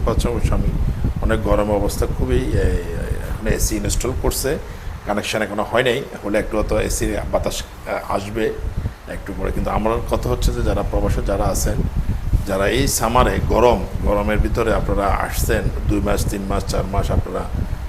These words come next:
এই গরমে বাইর হচ্ছেন না বাসা থেকে, অথবা রাত্রে রাত্রে বাইর হচ্ছেন, কোনো কাজের জন্য আপনাদের কোনো টেন্ডেন্সি নাই। এই যে প্রবাসে আসার পরে আপনার, আহ, কাজ, কাজটা হবে যে আপনার কাজের জন্য যেটা প্রয়োজন, যেটা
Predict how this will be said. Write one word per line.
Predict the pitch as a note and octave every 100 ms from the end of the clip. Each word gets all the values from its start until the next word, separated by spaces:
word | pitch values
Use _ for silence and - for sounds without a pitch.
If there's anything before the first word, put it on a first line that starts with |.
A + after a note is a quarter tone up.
| - G2+
এই | F#2 F2 E2+ E2+
গরমে | F#2+ G2 F#2+ F#2+
বাইর | - F#2+
হচ্ছেন | - - G#2
না | F#2+
বাসা | F2+ F2 A2+
থেকে, | F#2+ F2+ F#2
অথবা | F2 F2 F2+
রাত্রে | F2+ - G#2
রাত্রে | G2 G2
বাইর | F#2+ F2+
হচ্ছেন, | - - - - - - - - - - -
কোনো | F#2 - -
কাজের | G2+ A2+ A#2+
জন্য | A#2 A2+
আপনাদের | G#2+ F#2 F#2+ F#2+ G2
কোনো | G2 F#2+ F2+ F2
টেন্ডেন্সি | - E3 F3 -
নাই। | C3 F2+ E3+ -
এই | G#2 G#2
যে | A2 -
প্রবাসে | F#2+ - - -
আসার | - - G#2 G#2
পরে | - G#2
আপনার, | G2+ - F#2+
আহ, | F2+ - - - - - - - - - - F2 - - - -
কাজ, | F#2+ G2 F#2 - -
কাজটা | G2+ F#2+ A#2
হবে | A2+ A2 A2
যে | A2
আপনার | G#2+ G2 G2 F2 -
কাজের | F#2 F#2
জন্য | E2 F#2+ F#2+ F2+ - - - - - -
যেটা | G#2 G#2+ -
প্রয়োজন, | G#2+ G#2+ B2 B2+
যেটা | A2+ F#2+